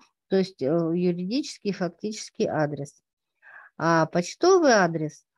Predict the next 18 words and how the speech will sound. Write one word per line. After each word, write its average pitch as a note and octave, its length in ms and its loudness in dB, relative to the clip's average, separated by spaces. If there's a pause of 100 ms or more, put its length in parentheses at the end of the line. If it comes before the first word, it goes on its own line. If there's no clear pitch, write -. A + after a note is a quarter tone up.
(140)
указывается G3 840 0
не A3+ 340 2
везде, E3+ 640 -4 (380)
то G#3 100 -2
есть G#3+ 160 -4
мы A#3+ 100 0
можем, G#3 380 0
если F#3+ 320 -4
вот G3 160 -6
так F3+ 220 -4
посмотрим, E3 880 -4 (680)
э, D3 500 -4 (120)
посмотреть F#3+ 720 0
это E3 320 -4
на E3+ 280 0
картах, F3 680 -4 (360)
но G3+ 640 0
в F#3 80 -12